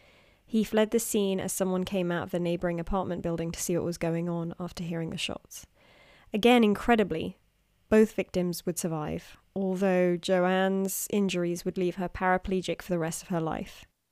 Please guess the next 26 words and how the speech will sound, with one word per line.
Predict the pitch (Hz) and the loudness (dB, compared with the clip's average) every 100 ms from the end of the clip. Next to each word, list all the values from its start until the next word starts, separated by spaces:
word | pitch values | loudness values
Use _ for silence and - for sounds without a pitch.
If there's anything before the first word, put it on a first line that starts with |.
| _ | _
The | 226 | -2
descriptions | 220 - 277 - 269 | -2 0 -2 0 0
given | - 220 208 | 2 2 4
in | 196 185 | 2 0
this | 180 | -2
case | - 175 175 - | -4 -4 -4 -4
were | 180 | -8
quite | - 180 156 | -4 -4 -2
different. | 180 170 - 151 - - - _ _ _ _ _ - | -4 -4 -6 -8 -10 -12 -14 _ _ _ _ _ -8
This | 202 - | -6 -6
is | 180 | -4
where | 185 170 170 | -2 0 -2
some | - 180 | -4 -4
doubt | 165 165 - | -2 -2 -4
comes | 170 165 - | -10 -10 -8
in | - 214 220 _ | -10 -12 -14 _
for | 208 | -6
many | 185 180 175 | -2 -2 -4
people | - 208 - - - | -6 -10 -10 -10 -8
about | 208 180 175 | -6 -4 -2
whether | 185 180 180 180 180 - | -2 -2 -2 -2 -4 -4
David | 208 185 175 | -2 -2 -2
Berkowitz | 185 - 170 - | -2 -2 -6 -4
was | 180 | -8
guilty | - 180 175 - 175 175 - - _ _ _ - | -4 -2 -2 -2 -4 -6 -10 -20 _ _ _ -4
of | 190 | -4